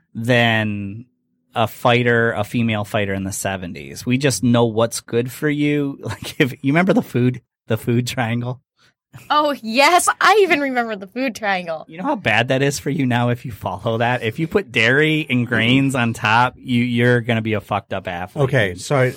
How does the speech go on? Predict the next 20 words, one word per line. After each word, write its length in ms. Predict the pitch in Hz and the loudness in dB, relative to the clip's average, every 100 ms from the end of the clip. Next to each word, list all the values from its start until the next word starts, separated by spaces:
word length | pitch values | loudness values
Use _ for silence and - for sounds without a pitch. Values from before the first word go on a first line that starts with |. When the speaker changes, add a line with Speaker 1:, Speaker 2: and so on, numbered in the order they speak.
| 131 | -2
Speaker 3:
I 120 | 123 | -2
was 180 | 120 107 | -2 -4
reading, 420 | 139 147 143 127 | -2 0 -2 -2
okay. 340 | 120 113 90 - - - - - | -2 -2 -2 -6 -20 -20 -20 -18
Professional 580 | - 123 170 190 208 190 | -4 2 4 4 4 4
bouts 340 | 151 151 147 156 | 6 4 4 2
are 60 | |
limited 440 | 127 135 143 139 123 | 4 4 6 4 4
to 120 | 120 | 0
a 40 | |
maximum 440 | 113 120 120 143 117 | 2 2 0 -2 -2
of 80 | |
twelve 300 | - 127 131 | 0 2 2
rounds. 400 | 120 110 104 107 | 2 0 0 -4
Most 260 | 110 120 123 | -2 -2 -2
are 80 | 127 | -4
fought 300 | - 117 113 | 0 0 0
over 260 | 113 107 | -2 -6
four, 600 | 101 - 139 113 98 98 _ _ | -8 -4 -2 0 0 -2 _ _
six, 400 | - - 139 131 | -12 0 0 0